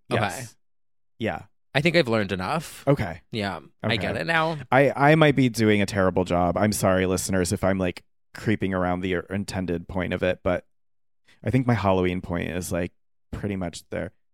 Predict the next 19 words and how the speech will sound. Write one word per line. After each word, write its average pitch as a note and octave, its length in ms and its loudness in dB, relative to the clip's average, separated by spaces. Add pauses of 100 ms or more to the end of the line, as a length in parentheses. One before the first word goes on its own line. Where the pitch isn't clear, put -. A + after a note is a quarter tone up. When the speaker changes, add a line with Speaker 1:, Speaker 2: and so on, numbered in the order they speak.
(1040)
Speaker 2:
Anyway. A2 360 4 (100)
Speaker 1:
It's D#3 140 0
an F3 80 -4
element D#3+ 340 2
of C#3+ 60 -2
the C#3 80 -6
story A#2+ 460 -2
that A2 140 -2
is G#2+ 120 4
Speaker 2:
Yeah. - 20 0
Speaker 1:
necessary G2+ 840 -2
Speaker 2:
Yes. - 600 -2 (240)
Speaker 1:
in A#2+ 120 -4
the A2+ 80 -2
bigger G2 200 -4
picture. C#3 640 -6 (180)
Speaker 2:
Yes. - 560 -2
Speaker 1:
And A#2 100 -2
important. G2+ 640 -6